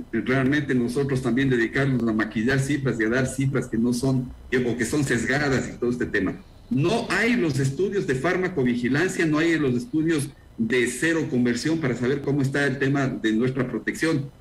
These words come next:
Y obviamente muy pocos estudios sobre la genómica viral, como por ejemplo la, lo que, la que usted menciona, que es una de las universidades que más ha trabajado en este asunto.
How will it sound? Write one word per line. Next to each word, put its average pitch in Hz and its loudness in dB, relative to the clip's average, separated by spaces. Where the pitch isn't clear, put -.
Y 131 0
obviamente 160 2
muy 165 2
pocos 147 -2
estudios 147 0
sobre 139 0
la 113 2
genómica 131 0
viral, 123 2
como 123 0
por 120 0
ejemplo 123 0
la, 107 -2
lo 110 0
que, 120 -2
la 110 0
que - -6
usted 127 -2
menciona, 123 2
que 120 2
es 120 0
una 120 -2
de 117 0
las 110 0
universidades 110 0
que - -4
más 117 0
ha 104 -4
trabajado 110 -2
en 107 2
este 120 0
asunto. - -2